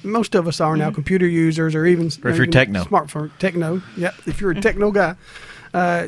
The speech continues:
Speaker 1: then you can go in and look at these updated
Speaker 2: Mm-hmm. You
Speaker 1: color
Speaker 2: can
Speaker 1: maps. Can you run those out on
Speaker 2: You,
Speaker 1: your printer,
Speaker 2: you can
Speaker 1: though?
Speaker 2: print these. These,
Speaker 1: Yeah.
Speaker 2: the, the latest and greatest information is available at your fingertips twenty-four seven,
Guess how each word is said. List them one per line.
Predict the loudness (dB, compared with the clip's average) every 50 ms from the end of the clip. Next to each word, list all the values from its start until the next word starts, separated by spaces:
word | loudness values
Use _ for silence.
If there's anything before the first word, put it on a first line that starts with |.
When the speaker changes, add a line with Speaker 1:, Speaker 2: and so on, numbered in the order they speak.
| -8
Speaker 1:
then | -10 -4 2 4 6 6 6 6 4 2 -2 -4 -6
you | -6 -2
can | 0 0 2
go | 2 4 4 6 6
in | 6 4
and | 4 2 0
look | 0 -2 -2 -2
at | -4 -2
these | -2 -4 -4 -2
updated | -2 -2 -2 -2 -2 -2 -2 -2 -2 -4 -6 -6
Speaker 2:
Mm-hmm. | -8 -8 -8 -6
You | -6 -6
Speaker 1:
color | -4 0 2 2 4 4 4
Speaker 2:
can | 4 2 2 4
Speaker 1:
maps. | 4 4 2 2 -2
Can | -4 0 2 2
you | 2 2
run | 0 0 0 0
those | 0 2 4
out | 2 2 2 0 -2 0
on | 0 2 2
Speaker 2:
You, | 4 4 4
Speaker 1:
your | 2
printer, | 2 2 2 2 4 4
Speaker 2:
you | 4
can | 4
Speaker 1:
though? | 2 2 2
Speaker 2:
print | 2 2 0 -2
these. | -4 -4 -4 -4 -6 -8 -4
These, | -2 0 0
Speaker 1:
Yeah. | 0 0 -4 -8
Speaker 2:
the, | -8 -8 -8 -6
the | -4 -4 -2
latest | 0 2 0 0 0 -4 -8
and | -6 -2
greatest | -2 0 -2 -2 -4 -6
information | -8 -8 -8 -6 -4 -2 -2 -2 -4 -4 -6
is | -8 -8
available | -6 -2 -2 -2 -2 -2 -4 -6
at | -6 -6
your | -8 -8
fingertips | -6 -6 -8 -8 -8 -6 -6 -4 -4 -6 -10
twenty-four | -12 -8 -8 -6 -6 -6 -4 -4 -4 -4
seven, | -4 -4 -2 -2 -2 -2 -2 -6 -6